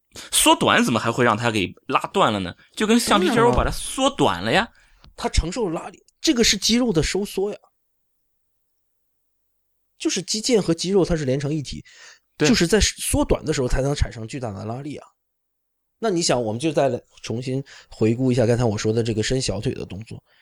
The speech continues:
Speaker 2: 原来肌肉是放松的，它只有在收缩的时候才能产生这个拉力的。
Speaker 1: 诶，那，那就是说，那就跟橡皮筋儿一样，橡皮筋儿我只有，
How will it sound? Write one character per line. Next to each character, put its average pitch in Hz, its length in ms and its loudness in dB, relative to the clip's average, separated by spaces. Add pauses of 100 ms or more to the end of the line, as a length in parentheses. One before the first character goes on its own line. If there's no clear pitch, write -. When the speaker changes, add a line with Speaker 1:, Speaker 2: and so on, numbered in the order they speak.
Speaker 2:
原 151 180 4
来 196 60 2
肌 196 160 -2
肉 202 100 4
是 170 140 0
放 160 220 0
松 151 240 -4
的， 117 160 -4 (520)
它 208 120 4
只 214 100 4
有 170 80 4
在 165 80 4
收 196 220 4
缩 196 180 4
的 190 80 2
时 147 100 -2
候 98 80 -2
才 107 120 -4
能 104 120 -4
产 - 160 -10
生 98 140 -14
这 98 80 -10
个 92 80 -8
拉 95 180 -12
力 98 160 -14
的。 - 80 -20 (1300)
Speaker 1:
诶， 277 260 2 (220)
那， 262 180 4
那 226 240 2
就 214 220 2
是 175 60 2
说， 190 360 2 (800)
那 - 80 0
就 214 140 2
跟 220 140 4
橡 202 160 4
皮 185 100 2
筋 196 80 4
儿 208 60 6
一 - 20 4
样， 151 100 4
橡 202 160 0
皮 214 60 -2
筋 226 80 6
儿 233 40 4
我 233 60 4
只 147 120 0
有， 196 100 4